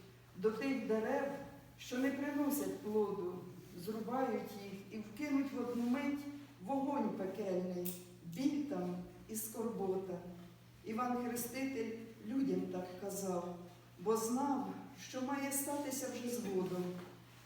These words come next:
Він Господу дорогу готував, предтеча був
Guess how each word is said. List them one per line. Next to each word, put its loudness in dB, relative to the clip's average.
Він 6
Господу 2
дорогу 2
готував, 2
предтеча 0
був 2